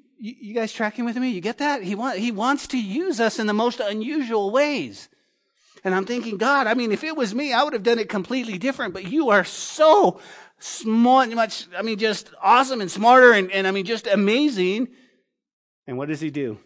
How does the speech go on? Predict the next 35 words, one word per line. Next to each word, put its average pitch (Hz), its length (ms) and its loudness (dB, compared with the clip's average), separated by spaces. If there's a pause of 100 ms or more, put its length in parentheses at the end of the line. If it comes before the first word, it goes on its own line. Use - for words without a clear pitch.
(320)
He 131 140 -8
saves 170 520 -2 (140)
men 139 240 -6
and 180 160 -2
women 127 260 -6
just 120 260 -8
like 139 200 -10
you 143 100 -6
and 143 100 -4
me, 135 300 -6
and 127 140 -8
he, 117 240 -8 (320)
he 139 100 -12
sets 147 300 -10
us 170 120 -10
on 147 140 -6
a 147 60 -10
path 123 520 -6
and 123 140 -8
a 117 100 -8
journey, 135 540 -4
if 117 160 -10
you 117 140 -12
will, 117 340 -8 (200)
to 131 100 -18
do 123 160 -10
what? 117 280 -10 (640)
Just - 200 -20
to 190 100 -10
live 170 200 -6
righteously. - 560 -10 (1900)
Just 165 220 -14
to 196 80 -8
live 151 200 -6
righteously 120 680 -8